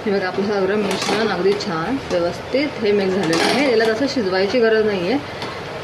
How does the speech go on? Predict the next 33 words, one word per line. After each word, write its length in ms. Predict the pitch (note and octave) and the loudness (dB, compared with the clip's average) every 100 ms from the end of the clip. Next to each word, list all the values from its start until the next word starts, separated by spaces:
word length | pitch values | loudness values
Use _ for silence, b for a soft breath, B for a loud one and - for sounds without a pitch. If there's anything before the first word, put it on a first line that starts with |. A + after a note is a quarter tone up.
| - | -8
आता 120 | F#3+ G3+ | -4 -2
आपलं 240 | F#3 F#3+ | 0 0
हे 120 | G3+ | 2
मिश्रण 300 | G3 F#3+ G3+ | 0 -2 -2
झालेलं 260 | G3+ F3+ G#3 | 0 0 0
आहे. 80 | G3+ | -2
आता 80 | |
आपण 120 | G3 G#3 | -2 -2
पटकन 380 | A3+ G3 B3+ | -2 -2 -2
याला 160 | A#3+ F#3+ | 0 0
एका 120 | F#3+ | 0
प्लेटमध्ये 400 | F#3+ G3 - F#3+ | 0 -2 -2 -2
काढूया 340 | G3 F#3+ G3+ C#4+ | 0 2 2 2
आणि 180 | A#3+ | 2
याचे 240 | F#3 C#4 C4+ | 0 0 2
लाडू 320 | G#3 G3 G#3 | 2 4 4
वळूया. 300 | F3+ D#3 C#3+ C#3+ - - - - - - - - - - - - - - - - - - - - - - - | 4 2 0 -4 -8 -10 -12 -12 -10 -10 -10 -12 -10 -10 -12 -12 -12 -12 -12 -12 -12 -12 -10 -10 -12 -12 -6
हे 80 | G3 | -2
बघा, 180 | F3+ E3+ | -2 -2
मी 100 | F#3 | -2
सगळं 220 | G#3+ G3+ | 0 2
मिश्रण 360 | A#3 A3 A3+ C4+ | 2 2 2 0
प्लेटमध्ये 540 | - A3 G3 G3+ G3+ | 0 -4 -2 -2 -2
काढून 240 | G3+ F#3 | -2 0
घेतलेलं 300 | G#3 G#3 F#3+ | -2 -2 -2
आहे. 140 | G3 B3 | 0 -2
आता 140 | A#3 | 0
गरम 360 | A#3+ A#3 C4 B3+ | 2 2 4 2
असतानाच 340 | B3 A3+ F#3 A#3+ | 0 -2 0 -2
ना 60 | |
आपल्याला 260 | G#3+ G#3 G#3 | -2 0 2
याचे 240 | G3 A#3+ | 2 0
लाडू 240 | A3 F3 | 0 0